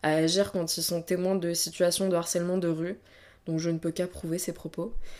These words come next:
Donc pour conclure, Alcacris, il l'a prouvé qu'en, qu'un premier album pouvait se réussir entièrement seul. Il apporte une touche de fraîcheur avec son flow murmuré et ses prods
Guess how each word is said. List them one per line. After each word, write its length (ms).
Donc 160
pour 200
conclure, 380
Alcacris, 640
il 140
l'a 180
prouvé 420
qu'en, 640
qu'un 140
premier 380
album 360
pouvait 220
se 100
réussir 420
entièrement 460
seul. 340
Il 140
apporte 440
une 120
touche 220
de 140
fraîcheur 440
avec 220
son 180
flow 220
murmuré 540
et 40
ses 200
prods 200